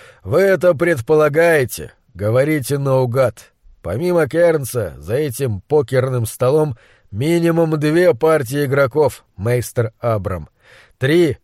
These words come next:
считая нас. Те, кто, как Аркрайт, боялся, убили бы его, раскрой он карты, и те, кто убили бы нас, если б хоть волос упал с его лысеющей головы. Понятия не имею,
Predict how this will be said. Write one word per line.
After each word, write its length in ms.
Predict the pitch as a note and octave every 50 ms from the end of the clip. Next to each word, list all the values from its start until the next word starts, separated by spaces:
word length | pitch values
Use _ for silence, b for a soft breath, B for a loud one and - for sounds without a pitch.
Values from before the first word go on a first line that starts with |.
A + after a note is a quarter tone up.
| _ _
считая 580 | - - - C3+ B2 A2+ - A#2+ B2 B2 A#2+
нас. 360 | A2+ A2 G2+ F2+ - - - _ _ _ _ _ _
Те, 260 | - - C3+ D#3 D#3+
кто, 240 | C#3 - - D3+ C#3+
как 220 | A2+ D3+ C#3+ B2 C3+
Аркрайт, 520 | D#3 E3 E3 D3+ B2+ C#3 D3+ C#3+ C3+ A#2+
боялся, 720 | B2 C3+ C3+ D3 D#3+ E3 E3 E3 C#3+ - - G#2 E2+ - - -
убили 580 | F2+ G2 A#2 C3 D#3 F3+ G3+ G3+ G3 F#3+ F3+
бы 180 | E3 D#3 D#3+ D#3
его, 420 | D3 C3+ C#3 D#3+ E3 D3 A2+ A2
раскрой 540 | A#2+ C#3 C#3 A#2+ - - - B2+ C3+ C3 C3
он 120 | B2+ B2
карты, 540 | A2+ C#3 C#3 C3+ C3 A#2+ A2+ B2+ B2+ B2 A#2 b b b b b b b
и 140 | - G#2 G#2+
те, 260 | - - D#3+ E3 D#3
кто 260 | A#2 - - C#3+ D3
убили 360 | D3 C#3 B2+ D3 D#3+ E3 E3+ E3+
бы 200 | D3+ D3 C#3 B2+
нас, 480 | B2+ B2+ B2 C3 C#3+ D3 - - - _ -
если 320 | G2+ G#2+ G#2 - B2+ C3
б 120 | A#2 -
хоть 260 | - C#3 C#3+ C3 A2+ A#2+
волос 480 | B2 D3 E3+ E3+ D3+ C#3 C3 A2 -
упал 380 | D3 B2+ - - D#3 D3 C#3+ B2
с 80 | -
его 200 | C#3 C#3+ C#3 C#3+
лысеющей 720 | C#3 C#3+ C#3 B2 - C#3 C3+ C3+ C3 B2 A2+ - - B2+ B2
головы. 520 | A#2 C3 B2+ B2+ B2 A2+ G#2+ F#2+ D#2 - _ _ _ _ _ _ _ _ _
Понятия 720 | - F2 G#2 B2 C#3 D3+ D#3+ D#3+ D#3 C3 - C3+ C#3 C3+
не 240 | B2+ C3 C3 B2+ B2
имею, 420 | A#2+ C3 C#3+ D#3 E3 E3 E3 D3